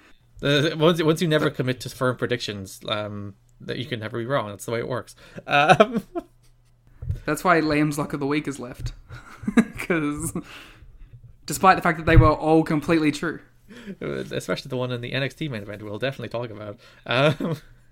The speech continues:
Speaker 1: <laughs>
Speaker 2: <laughs> It would have been better if my idea went through.
Speaker 1: They might still do it next week, to be fair.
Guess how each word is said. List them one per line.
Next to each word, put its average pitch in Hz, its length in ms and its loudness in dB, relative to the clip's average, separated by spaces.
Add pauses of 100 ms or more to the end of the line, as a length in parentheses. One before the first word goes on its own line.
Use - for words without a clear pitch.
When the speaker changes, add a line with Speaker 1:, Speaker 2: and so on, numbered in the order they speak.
(760)
Speaker 1:
<laughs> - 0 -
Speaker 2:
<laughs> - 400 -8
It 180 500 -2
would 196 140 4
have 190 80 6
been 160 80 -2
better 165 240 6
if 151 100 0
my 160 180 2
idea 151 300 -2
went 147 220 -4
through. 165 140 -4
Speaker 1:
They 175 100 6
might 226 220 6
still 247 180 2
do 220 160 4
it 185 80 0
next 180 200 -4
week, 143 180 -4
to 127 60 -6
be 120 120 -6
fair. 113 320 -2